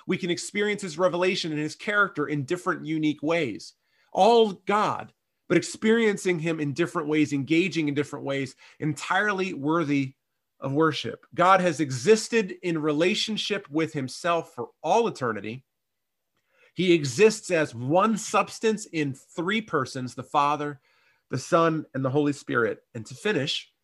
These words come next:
although each member of the Trinity serves different functions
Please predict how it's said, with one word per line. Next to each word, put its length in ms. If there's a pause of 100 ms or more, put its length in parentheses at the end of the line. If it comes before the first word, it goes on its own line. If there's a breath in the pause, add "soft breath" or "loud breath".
(1000)
although 460
each 240
member 420
of 180
the 100
Trinity 420
serves 420
different 420
functions 720